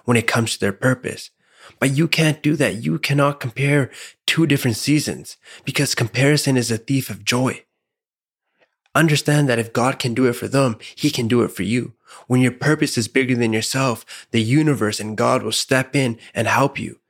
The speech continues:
It's like when you plant a tree. You first plant a seed, and before that tree sprouts up into this big, tall masterpiece where people admire, it first grows its roots. And that's the same thing with you when it comes to your purpose.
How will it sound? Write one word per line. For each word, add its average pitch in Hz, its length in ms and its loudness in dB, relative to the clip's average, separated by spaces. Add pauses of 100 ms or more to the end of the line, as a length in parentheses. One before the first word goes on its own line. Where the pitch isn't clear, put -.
(220)
It's - 180 -4
like 151 160 0
when 156 120 4
you 139 80 4
plant 135 360 0
a 110 60 -2
tree. - 400 -2 (480)
You 127 140 -2
first 139 440 0
plant 127 260 0
a - 20 -6
seed, - 440 -4 (360)
and 113 100 2
before 135 360 2
that 156 180 2
tree 135 440 0 (120)
sprouts - 480 0
up 131 180 0
into 117 200 -2
this 107 200 -4
big, 120 600 -2
tall 120 300 0
masterpiece - 800 -4 (300)
where - 120 0
people 127 320 0
admire, 107 640 -2 (480)
it 127 140 0
first - 540 0
grows 117 320 2
its - 160 -12
roots. 104 500 -4 (440)
And 123 80 0
that's 139 160 0
the 170 60 -2
same 143 440 2
thing 131 220 0
with 117 220 -4
you 127 120 2
when 110 140 -2
it 110 80 -2
comes 113 240 -6
to 98 80 -8
your 107 160 -4
purpose. 104 560 -6